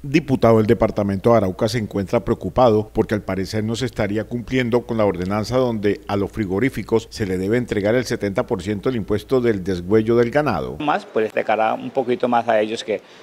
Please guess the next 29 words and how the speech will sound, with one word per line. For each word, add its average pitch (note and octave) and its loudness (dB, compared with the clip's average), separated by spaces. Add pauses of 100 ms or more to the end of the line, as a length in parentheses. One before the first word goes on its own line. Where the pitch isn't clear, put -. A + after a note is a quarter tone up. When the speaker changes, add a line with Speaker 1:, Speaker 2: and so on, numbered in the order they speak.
Speaker 2:
que G2+ 2
al G2 2
que G2+ 2
recauda. F2 -2 (300)
Entonces, D#3 2
preocupado C3+ 2
porque F3 -4
con A#2+ 0
sesenta A2 0
y - 2
dos B2 2
millones D3+ 0
y - -2
qué - 0
hace B2 0
el C3 0
resto C#3+ -2
de C3+ -2
plata. D#3+ 0
Entonces, - -2
eso A#2+ 0
es C3 2
lo B2 2
que A#2+ -2
me G2+ -2
tiene G2+ -2
a A2 0
mí A#2 0
preocupado, A#2+ 0